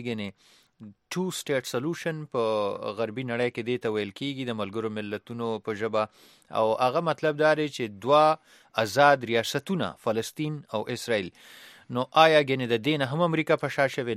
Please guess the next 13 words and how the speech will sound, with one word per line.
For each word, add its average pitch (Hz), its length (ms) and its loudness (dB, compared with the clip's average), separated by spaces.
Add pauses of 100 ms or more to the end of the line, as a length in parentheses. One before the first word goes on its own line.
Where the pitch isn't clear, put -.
نه، 117 80 4 (200)
د 110 120 -8
دې 135 140 2
نه 127 60 -2
نه 165 100 0
ده 135 160 2
په 107 60 -4
شا 101 180 -2
شوې، 104 320 -8
بلکې 104 240 -6 (100)
هغه 151 320 4
حیثیت 117 400 -2 (140)
تسلیموي، 113 680 -2